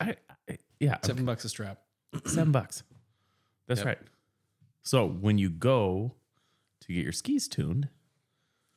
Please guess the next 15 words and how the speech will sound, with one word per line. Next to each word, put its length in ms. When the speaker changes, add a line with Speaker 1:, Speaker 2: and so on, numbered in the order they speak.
Speaker 1:
pick 200
a 60
couple, 440
pick 260
up 180
a 60
couple 580
of 120
Wale 280
straps. 340
Tell 240
'em 100
Everett 260
sent 220
you. 220